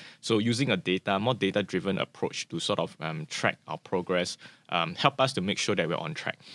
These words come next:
and not, you know, like, oh, based on gut feel that, "Oh, you know, I think we should go here, oh, I think we should go there." But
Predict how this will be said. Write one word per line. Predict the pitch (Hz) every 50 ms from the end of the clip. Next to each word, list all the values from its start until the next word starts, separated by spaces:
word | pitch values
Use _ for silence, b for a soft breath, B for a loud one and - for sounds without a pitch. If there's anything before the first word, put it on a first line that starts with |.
| B B B
and | - 101 98 98 101
not, | 117 123 - - - _
you | - 95
know, | 87 92 95
like, | 92 85 80 - - -
oh, | 95 92 85 82 82 82 -
based | 87 98 98 -
on | 87 90
gut | 85 101 - -
feel | - - 92 90 92
that, | 90 90 -
"Oh, | - 147 156 160
you | 156 147
know, | 143 156
I | 131 107
think | - - 135 131
we | 117 95
should | - - -
go | - 87 92
here, | 90 - 90 92 90
oh, | 90 110 135 143 135
I | 107 92
think | 98 101
we | 107 95
should | 90 90
go | -
there." | - - 90 87 - b b b b
But | - 101 87 -